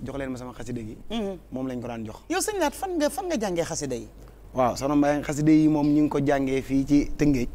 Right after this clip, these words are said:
Speaker 2: Mhm.
Speaker 1: Ci daara ji foofu, daara kër Baye Mor Samba Seck.
Speaker 2: Kër Baye Mor Samba Seck.
Speaker 1: Waaw, ci daara Fatou Badji
Speaker 2: Yàlla,
Speaker 1: bu baax.
Speaker 2: Yàlla, Yàlla na xippee aljana.
Speaker 1: Waaw, Yàlla na Yàlla yokk leeram, di ci
Speaker 2: Yokk
Speaker 1: profité.
Speaker 2: leeram bu baax a baax.
Speaker 1: Di ci profité di ziare suñuy jëwriñ.
Speaker 2: Mhm.
Speaker 1: Suñu Baye Amadou Thiam Diaw, Serigne
Speaker 2: Mhm.
Speaker 1: Cheikh Mbacke Gueye.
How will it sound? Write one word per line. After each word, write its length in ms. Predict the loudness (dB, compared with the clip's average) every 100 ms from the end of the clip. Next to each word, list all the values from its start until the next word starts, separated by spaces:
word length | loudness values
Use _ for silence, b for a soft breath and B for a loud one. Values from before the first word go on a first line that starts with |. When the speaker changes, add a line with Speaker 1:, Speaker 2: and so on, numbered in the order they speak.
| -2
Speaker 2:
Mhm. 300 | 0 2 0 -4 -4
Speaker 1:
Ci 100 | 0
daara 260 | 2 2
ji 120 | 0
foofu, 240 | 0 -2 0
daara 240 | 2 2
kër 160 | 0 -2
Baye 180 | 0 0
Mor 140 | -2
Samba 240 | -4 -4 -4
Seck. 220 | -6 -8 -16 -20 -2
Speaker 2:
Kër 120 | 0
Baye 180 | 2 2
Mor 160 | 0 -2
Samba 240 | -4 -2
Seck. 140 | -2
Speaker 1:
Waaw, 120 | -2 -2
ci 80 | -2
daara 220 | 0 0
Fatou 220 | -2 -2 -2
Badji 160 | 2
Speaker 2:
Yàlla, 180 | 2 2
Speaker 1:
bu 100 | 2
baax. 180 | 0 0
Speaker 2:
Yàlla, 60 | 0
Yàlla 140 | 2
na 60 | 0
xippee 280 | -2 -2 -2
aljana. 380 | -2 -4 -4
Speaker 1:
Waaw, 80 | -2
Yàlla 120 | -2 0
na 80 |
Yàlla 160 | 0 -2
yokk 120 | -2
leeram, 300 | -2 0 0
di 80 | -2
ci 60 | 0
Speaker 2:
Yokk 120 | 0
Speaker 1:
profité. 200 | 2 2 2
Speaker 2:
leeram 240 | 2 0
bu 100 | 0
baax 240 | 0 0 2
a 40 |
baax. 200 | 0 0 -4
Speaker 1:
Di 60 | -4
ci 80 | 0
profité 380 | 0 2 0 2
di 80 |
ziare 280 | 2 2 0
suñuy 220 | 0 -2 0
jëwriñ. 300 | 0 0 0
Speaker 2:
Mhm. 300 | 2 2 0
Speaker 1:
Suñu 420 | -2 -4 -2 -2
Baye 260 | -2 -2 -4
Amadou 280 | -2 -2 -2
Thiam 220 | -2 -2
Diaw, 200 | -2 -6
Serigne 220 | -2 0 0
Speaker 2:
Mhm. 60 |
Speaker 1:
Cheikh 180 | -2 -2
Mbacke 280 | -2 -2 -2
Gueye. 200 | -2